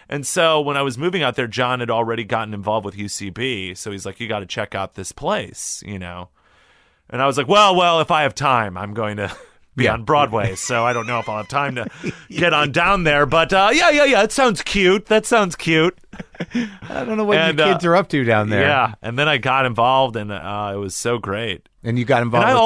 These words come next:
Speaker 1: always was a writer of material. I mean, even through college and in high school. I mean, in high school, I would do these terrible one-man shows that were, like,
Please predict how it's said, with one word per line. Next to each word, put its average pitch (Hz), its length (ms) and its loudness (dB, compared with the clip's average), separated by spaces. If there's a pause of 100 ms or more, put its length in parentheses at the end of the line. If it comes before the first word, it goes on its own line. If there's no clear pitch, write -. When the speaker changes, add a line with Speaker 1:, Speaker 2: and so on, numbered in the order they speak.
Speaker 1:
always 185 240 2
was 143 200 0
a 139 60 4
writer 123 420 4
of 110 80 0
material. 107 600 -2
I 98 60 -6
mean, 98 140 -8
even 101 320 -6
through 107 800 -4
college 107 640 -2
and 95 120 -6
in 90 100 -8
high 110 220 -4
school. 104 220 -8
I 101 40 -8
mean, 98 80 -6
in 92 80 -8
high 101 160 -6
school, 92 220 -8
I 92 40 -4
would 90 140 -8
do 98 140 -8
these 90 180 -10
terrible 98 440 -6
one-man 92 420 -6
shows 92 360 -8
that 90 100 -10
were, 87 160 -10
like, 90 280 -14